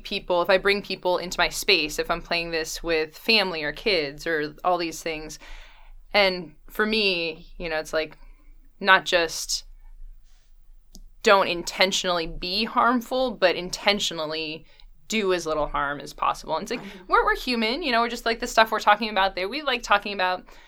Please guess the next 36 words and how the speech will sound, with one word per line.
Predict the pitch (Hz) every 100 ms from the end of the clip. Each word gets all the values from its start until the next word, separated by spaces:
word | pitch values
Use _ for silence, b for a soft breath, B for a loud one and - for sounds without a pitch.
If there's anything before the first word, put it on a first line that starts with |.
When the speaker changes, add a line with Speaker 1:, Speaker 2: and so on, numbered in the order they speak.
| b - -
Speaker 1:
sex | - 202 185 - - -
and | 185 185
drugs, | 170 196 185 185 190 190
and | 185 185 185
we | 220
talked | 233 220
about | 190 -
pushing | 185 190 202
boundaries, | 254 349 185 156 156
you | 175
know, | 170
and | 175 175
having | - 226 226 220 190
explosive | 180 185 - 208 202 -
experiences. | - 285 302 214 185 180
We | 190
say | 208 285
something, | 330 208 190 170
we | 180
don't | 175
know | 185
what's | 170
gonna | 175 165
come | - 156 165
out, | 202 143 - - B -
and |
we | 196
want | 165 202 302 -
to | 175
inspire | 170 - 170 160 156
and |
embody | 160 165 233 311
those | 190 147
kinds | - 147
of | 143
things. | 156 147 151